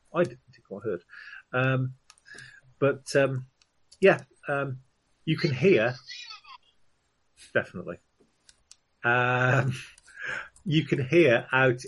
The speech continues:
in the courtyard, there is some music playing. And how many successes did you have?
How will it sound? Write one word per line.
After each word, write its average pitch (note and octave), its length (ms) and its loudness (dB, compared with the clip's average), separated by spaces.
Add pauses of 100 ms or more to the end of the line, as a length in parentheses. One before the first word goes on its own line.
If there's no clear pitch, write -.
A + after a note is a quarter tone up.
in C3 380 0
the A#2+ 500 -2
courtyard, F3 540 -2 (160)
there B2 200 0
is A#2+ 140 -12
some F3 220 -4
music A#3+ 420 -6
playing. - 380 -8 (1500)
And B2+ 720 0 (360)
how D#3+ 200 2
many F3 160 2
successes F3 560 -2
did E3+ 180 -6
you F#3 200 -8
have? G#3 180 -4